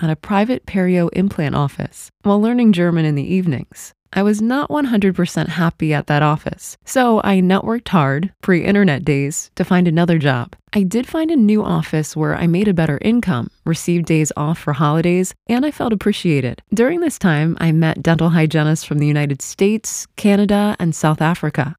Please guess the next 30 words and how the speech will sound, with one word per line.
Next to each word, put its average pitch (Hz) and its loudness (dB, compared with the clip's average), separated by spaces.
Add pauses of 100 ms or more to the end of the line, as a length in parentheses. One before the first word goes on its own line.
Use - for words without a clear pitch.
We 214 2
got 214 2
together 202 0
regularly 180 0
to 143 -2
chat 180 -2
and 151 0
moan 165 4
about 143 0
working. 156 -2 (140)
We 185 6
were 185 4
each 190 -2
other's 180 0
support - -4
group. - -6 (180)
Most 247 0
have 339 -4
since 240 -4
moved 185 -2
back 156 -2
to - -8
their 151 -2
home 156 -2
countries, 233 -4
but 180 0
we're 196 -4
still 196 -4
in 190 2
contact. 165 -4